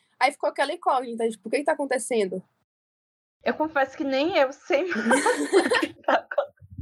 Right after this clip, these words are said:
Speaker 2: Porque minha mãe teve que pagar a sacola, sabe? E, enfim, tá muito confuso, porque não tem fiscalização, é isso, não tem acompanhamento. Não adianta fazer só a lei, até porque muitas pessoas nem leem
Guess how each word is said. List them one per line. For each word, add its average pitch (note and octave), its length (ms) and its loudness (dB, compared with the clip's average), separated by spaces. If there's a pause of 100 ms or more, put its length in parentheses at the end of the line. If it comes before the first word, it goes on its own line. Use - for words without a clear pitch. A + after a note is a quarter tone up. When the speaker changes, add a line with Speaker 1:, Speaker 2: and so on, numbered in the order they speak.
(520)
Speaker 2:
Porque C#4 260 0
minha C#4+ 140 2
mãe C#4+ 140 0
teve D#4 180 -4
que D#4+ 100 -6
pagar F4+ 460 0
a F4 40 -6
sacola, F3+ 680 -2
sabe? F3 720 -4
E, D#3+ 460 -4 (380)
enfim, C#4+ 260 -2
tá D4+ 140 2
muito D4+ 320 -4
confuso, F4 280 -4
porque E4 140 -2
não A4 100 -2
tem G#4+ 180 -6
fiscalização, B3 680 -2
é A4 100 -4
isso, G4+ 200 -4
não B4+ 100 -10
tem D5 140 2
acompanhamento. G#3+ 760 -2
Não A3 100 -4
adianta B3 480 0 (440)
fazer B3 600 0
só - 80 -4
a A3 160 2
lei, A3 560 -6 (240)
até C4 200 6
porque C#4+ 280 0
muitas C4+ 320 -2
pessoas C#4+ 360 2
nem A3+ 240 -4 (240)
leem A#3 500 0